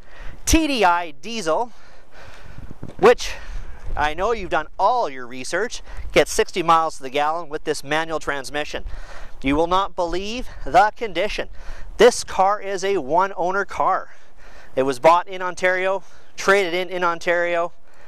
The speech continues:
and has had everything done to it. Jen, I mean, it really is incredible. I mean, I thought for a second your dad was gonna buy it. Well, we can't have that. Take a look at that trunk.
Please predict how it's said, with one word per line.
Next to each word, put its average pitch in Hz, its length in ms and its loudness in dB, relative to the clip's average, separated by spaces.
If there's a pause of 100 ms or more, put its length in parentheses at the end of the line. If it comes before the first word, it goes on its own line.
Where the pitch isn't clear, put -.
(280)
and 156 200 4
has 156 180 -2
had 135 240 0
everything 165 800 -2
done 151 300 4
to 151 260 0
it. - 280 0 (800)
Jen, 143 220 2
I 170 40 -4
mean, 147 120 -2
it 147 60 0
really 170 320 2
is 147 100 -2
incredible. 139 540 0 (680)
I 139 160 6
mean, 151 200 -8 (320)
I 147 100 4
thought 196 240 4
for - 80 -4
a 170 40 -4
second 190 260 0
your 160 100 -6
dad 170 220 4
was 151 100 -4
gonna 131 160 -8
buy 110 220 0
it. 87 100 -10 (680)
Well, 120 160 0
we 135 60 2
can't 156 240 2
have 151 160 0
that. 127 320 -2 (1400)
Take 180 200 4
a 180 60 0
look 185 220 -2
at 160 60 -4
that 160 180 0
trunk. 170 400 -4